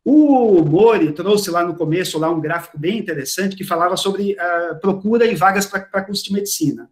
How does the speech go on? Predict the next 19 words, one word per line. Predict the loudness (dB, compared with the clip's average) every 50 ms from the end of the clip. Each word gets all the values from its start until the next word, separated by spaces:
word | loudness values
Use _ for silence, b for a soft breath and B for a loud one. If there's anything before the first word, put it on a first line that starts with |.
| _ _
né? | -2 0 0 0 0 B B B B B B B
Mas | -4 -2
o | -2 0
que | 0
acontece | 2 2 2 2 4 4 4 4 4 2 -2
é |
que | -2 -4 -4 -4 -4 -2
a | -2 0
gente | 0 0 0 0
experimentou, | -2 -2 0 0 2 2 2 0 2 2 2 2
especialmente | 2 0 -2 -4 -2 -2 -2 -2 -2 -2 -2 -2
nesse | -2 -2 -2 0 0
ano | 0 0
de | 0 -4
pandemia, | -4 -2 -2 -2 -2 -2 -2 -2 0 2 2 2 2 0 -4 _ _ _ _ _ _ _ _ _ _ _
uma | -4 2 4 4
necessidade | 4 4 4 2 0 -2 -2 -2 -2 -2 -4 -4 -4 0 0 2 2 2 2 2 0
muito | 0 2 2 2 2 2
grande | 2 4 4 4 2 2 0 -2 -4 -6 -6